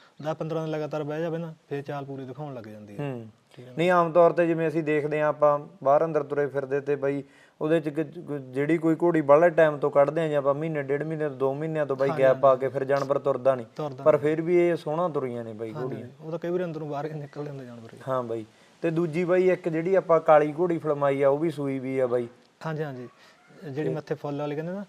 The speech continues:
Speaker 2: ਜਿਹੜੀ ਆਪਣੀ ਪਹਿਲਾਂ ਬਾਈ ਬਾਹਰ ਬੰਨੀ ਵੀ ਸੀਗੀ।
Speaker 1: ਹਾਂਜੀ, ਹਾਂਜੀ, ਜਿਹਦੇ ਮੱਥੇ ਫੁੱਲ ਆ ਤੇ ਦੋ
Speaker 2: ਮੱਥੇ
Speaker 1: ਪੈਰ,
Speaker 2: ਫੁੱਲ ਆ ਬਾਈ,
Speaker 1: ਦੋ ਪੈਰ
Speaker 2: ਕੁੰਡੀ
Speaker 1: ਚਿੱਟੇ
Speaker 2: ਵਾਲਾ
Speaker 1: ਆ।
Speaker 2: ਕੰਨ ਆ
Speaker 1: ਹਾਂਜੀ,
Speaker 2: ਜਿਹੜੀ।
Speaker 1: ਹਾਂਜੀ। ਉਹਦੇ
Speaker 2: ਲੈਂਥ
Speaker 1: ਮਗਰ,
Speaker 2: ਚੰਗੀ ਆ
Speaker 1: ਹਾਂਜੀ,
Speaker 2: ਉਹਦੀ।
Speaker 1: ਹਾਂਜੀ, ਕਾਲੀ ਬਸੇਰੀ ਆ ਉਹਦੇ ਮਗਰ, ਤੇ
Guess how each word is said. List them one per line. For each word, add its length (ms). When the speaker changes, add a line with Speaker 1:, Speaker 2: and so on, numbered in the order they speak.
Speaker 2:
ਜਿਹੜੀ 240
ਆਪਣੀ 240
ਪਹਿਲਾਂ 300
ਬਾਈ 160
ਬਾਹਰ 280
ਬੰਨੀ 260
ਵੀ 160
ਸੀਗੀ। 180
Speaker 1:
ਹਾਂਜੀ, 180
ਹਾਂਜੀ, 160
ਜਿਹਦੇ 220
ਮੱਥੇ 260
ਫੁੱਲ 260
ਆ 60
ਤੇ 40
ਦੋ 60
Speaker 2:
ਮੱਥੇ 220
Speaker 1:
ਪੈਰ, 100
Speaker 2:
ਫੁੱਲ 180
ਆ 40
ਬਾਈ, 160
Speaker 1:
ਦੋ 60
ਪੈਰ 100
Speaker 2:
ਕੁੰਡੀ 140
Speaker 1:
ਚਿੱਟੇ 80
Speaker 2:
ਵਾਲਾ 140
Speaker 1:
ਆ। 40
Speaker 2:
ਕੰਨ 240
ਆ 20
Speaker 1:
ਹਾਂਜੀ, 160
Speaker 2:
ਜਿਹੜੀ। 120
Speaker 1:
ਹਾਂਜੀ। 180
ਉਹਦੇ 140
Speaker 2:
ਲੈਂਥ 140
Speaker 1:
ਮਗਰ, 200
Speaker 2:
ਚੰਗੀ 220
ਆ 0
Speaker 1:
ਹਾਂਜੀ, 100
Speaker 2:
ਉਹਦੀ। 180
Speaker 1:
ਹਾਂਜੀ, 180
ਕਾਲੀ 320
ਬਸੇਰੀ 340
ਆ 40
ਉਹਦੇ 120
ਮਗਰ, 280
ਤੇ 460